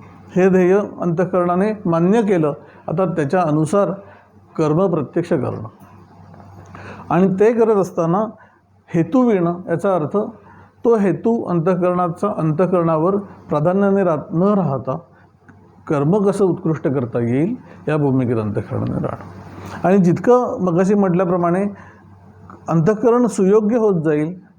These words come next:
तितकं ते अंतःकरण शांत असेल आणि ते त्या त्या कर्मामध्ये अधिक उत्साहाने कार्यरत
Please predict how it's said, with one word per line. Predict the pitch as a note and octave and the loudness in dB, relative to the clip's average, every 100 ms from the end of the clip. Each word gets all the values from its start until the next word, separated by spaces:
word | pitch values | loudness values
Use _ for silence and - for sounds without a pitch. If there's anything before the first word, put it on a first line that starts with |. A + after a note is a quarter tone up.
| - | -4
तितकं | E3+ B3+ A3 | -2 0 2
ते | A3 | 2
अंतःकरण | F#3 F3+ F3 F#3 F#3+ F#3 | 2 0 0 2 2 0
शांत | E3 D3+ D3 | 0 0 2
असेल | G#3+ G3+ D3+ D3+ - - D#3+ | 0 0 -2 -4 -6 -10 -2
आणि | F#3 F#3 | 0 2
ते | G#3+ | 2
त्या | G#3 G3 | 2 0
त्या | D#3 A3 | 2 2
कर्मामध्ये | A3 G#3 F#3 F3 C#3+ D#3 G#3 | 2 2 2 0 0 -2 -4
अधिक | - E3 G3 | -2 0 0
उत्साहाने | D#3 A#2+ E3+ E3 F3 | 0 0 0 0 0
कार्यरत | D3+ C3 C3 | 0 0 0